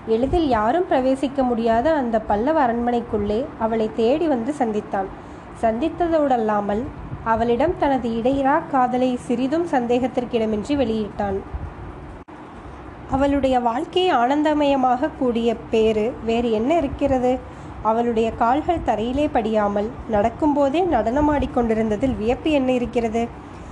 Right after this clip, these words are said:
இந்த அற்புத சம்பவத்தை பற்றி யாரிடமாவது சொல்ல வேண்டுமென்று அவளுடைய உள்ளம் துடித்து கொண்டிருந்தது. ஆனால் யாரிடம் சொல்வது? சொல்வதானால் தன்னை புதல்வியெனக் கொண்டு அன்பு செலுத்தி வரும் புவனமகாதேவியிடம்தான் சொல்ல வேண்டும். ஆனால் அன்று மாலை புவனமகாதேவியின் முகபாவமும்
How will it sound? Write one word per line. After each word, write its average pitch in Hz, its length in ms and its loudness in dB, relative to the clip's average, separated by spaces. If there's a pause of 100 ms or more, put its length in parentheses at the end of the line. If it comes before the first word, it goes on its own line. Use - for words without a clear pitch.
(240)
இந்த 269 240 2
அற்புத 240 400 2
சம்பவத்தை 277 580 2
பற்றி 247 300 -2
யாரிடமாவது 233 720 2
சொல்ல 233 300 2
வேண்டுமென்று 247 580 0
அவளுடைய 240 420 2
உள்ளம் 226 440 0
துடித்து 294 340 -4
கொண்டிருந்தது. 214 600 -2 (720)
ஆனால் 233 400 2 (100)
யாரிடம் 302 480 2
சொல்வது? 262 400 2 (460)
சொல்வதானால் 247 800 2 (120)
தன்னை 226 280 2
புதல்வியெனக் 294 640 0
கொண்டு 254 260 2
அன்பு 240 300 2
செலுத்தி 269 380 0
வரும் 233 200 2
புவனமகாதேவியிடம்தான் 233 1300 2
சொல்ல 254 260 0
வேண்டும். 220 340 -2 (460)
ஆனால் 240 440 2
அன்று 262 280 0
மாலை 277 340 4
புவனமகாதேவியின் 269 1000 2
முகபாவமும் 226 800 0